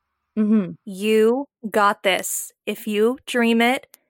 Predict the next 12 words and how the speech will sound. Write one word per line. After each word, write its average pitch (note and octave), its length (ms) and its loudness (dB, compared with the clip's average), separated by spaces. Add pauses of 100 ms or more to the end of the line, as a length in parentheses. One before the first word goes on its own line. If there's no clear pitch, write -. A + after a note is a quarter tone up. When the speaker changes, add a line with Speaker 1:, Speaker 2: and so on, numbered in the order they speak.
(320)
Speaker 2:
you G3 240 -6
can A#3 300 0
be G#3 200 -2
it, G3 200 -2
you G3 180 -6
can G#3+ 260 -4
do F#3+ 220 -4
it. - 180 -8 (880)
We G#3 160 -2
believe A3+ 380 2
in F3 80 -6
you. D#3+ 240 -6